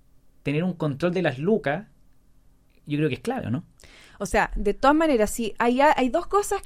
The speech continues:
Speaker 2: que, independiente de quién seas, cuánto ganes, dónde naciste, cómo creciste, bla, bla, bla, bla, hay dos cosas que nos van a impactar a todas las personas, la salud y la fina-, y el dinero.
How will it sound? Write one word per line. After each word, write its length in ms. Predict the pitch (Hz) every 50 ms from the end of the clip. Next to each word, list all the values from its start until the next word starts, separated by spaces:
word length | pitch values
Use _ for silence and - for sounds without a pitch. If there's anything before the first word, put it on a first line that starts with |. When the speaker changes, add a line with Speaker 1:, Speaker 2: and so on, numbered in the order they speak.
| -
Speaker 2:
que, 320 | - 277 262 247 233 - - - - - -
independiente 580 | 233 240 226 220 226 220 226 240 247 240 285 269
de 60 | 233
quién 220 | - 214 190 196
seas, 320 | 196 - 262 254 262 254 -
cuánto 380 | - 202 196 - - 185 180 185
ganes, 260 | 220 233 254 254 220
dónde 180 | 220 214 202
naciste, 460 | 196 175 170 - - 254 254 - 254 220
cómo 180 | 226 208 196
creciste, 500 | 185 - 185 170 - 269 269 - - 233
bla, 160 | 220 214 208
bla, 80 | 208 208
bla, 120 | 208 214 226
bla, 120 | 247 262 -
hay 120 | 226 226
dos 160 | 220 294 285
cosas 280 | - 339 339 - 339 294
que 100 | - 254
nos 120 | 247 226
van 120 | 220 247 254
a 40 |
impactar 420 | 269 262 - 226 - - 233 240 - -
a 140 | 196 196
todas 180 | 196 - 214 214
las 100 | 208 -
personas, 440 | - 185 165 - 165 151 135 147 147 -
la 180 | 185 180 180
salud 380 | 175 - 170 175 208 302 427 - - - - - - - - - - - - - - - - - - - - - - -
y 100 | 220 220
la 100 | 202 190
fina-, 320 | - 208 175 160 147 139 -
y 220 | 190 196 185 175
el 140 | 170 175 180
dinero. 340 | 180 185 175 151 - - -